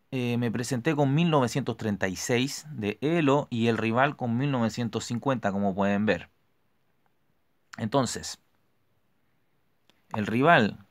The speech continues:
con las piezas blancas juega D cuatro, con las piezas negras yo juego caballo F seis, C cuatro,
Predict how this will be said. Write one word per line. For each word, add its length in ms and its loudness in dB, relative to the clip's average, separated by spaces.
con 160 -2
las 120 -6
piezas 340 -2
blancas 480 0
juega 320 -2
D 160 -2
cuatro, 560 0
con 160 -2
las 120 2
piezas 280 0
negras 380 2
yo 120 0
juego 420 2
caballo 420 2
F 160 -2
seis, 400 -2
C 220 -2
cuatro, 600 4